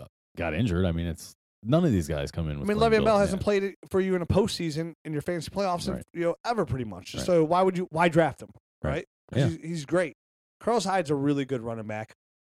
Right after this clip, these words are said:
Speaker 2: And what I really, what makes me really love him is there's nothing else going on in San Francisco.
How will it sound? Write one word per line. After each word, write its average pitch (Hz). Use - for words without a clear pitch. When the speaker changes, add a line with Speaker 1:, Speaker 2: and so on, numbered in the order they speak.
Speaker 2:
And 175
what 175
I 175
really, 226
what 196
makes 226
me 220
really 135
love 127
him 190
is 160
there's 160
nothing 170
else 127
going 123
on 110
in 107
San 107
Francisco. 101